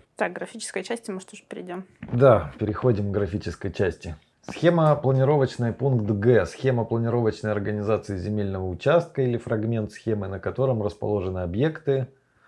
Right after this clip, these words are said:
Speaker 2: указанные в пункте А, с указанием путей перемещения инвалидов.
Speaker 1: Так, ну здесь вроде всё понятно написано.
Speaker 2: Достаточно
Speaker 1: Это у вас
Speaker 2: понятно.
Speaker 1: там схема генплана, на котором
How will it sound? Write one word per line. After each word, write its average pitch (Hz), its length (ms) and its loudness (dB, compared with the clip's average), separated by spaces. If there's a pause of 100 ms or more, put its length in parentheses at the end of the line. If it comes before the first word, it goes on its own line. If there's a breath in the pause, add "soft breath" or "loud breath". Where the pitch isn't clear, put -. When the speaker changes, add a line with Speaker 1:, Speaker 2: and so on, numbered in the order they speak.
(360 soft breath)
Speaker 2:
указанные 95 680 0
в - 100 -12
пункте 82 600 -10
А, 143 280 0
с - 100 -12
указанием 101 640 -2
путей 127 480 -4
перемещения 101 720 -4
инвалидов. 95 460 -4 (720)
Speaker 1:
Так, - 240 -8
ну 202 80 -2
здесь 233 260 -4
вроде 208 240 0
всё 190 440 -2 (640)
понятно 185 360 -4
написано. 95 260 -4 (220)
Speaker 2:
Достаточно 220 160 -2
Speaker 1:
Это 208 100 -2
у 196 80 0
вас 190 240 0
Speaker 2:
понятно. - 220 -10 (100)
Speaker 1:
там 180 220 -12
схема 190 360 -6
генплана, 185 480 -2
на 220 140 -2
котором 220 560 -4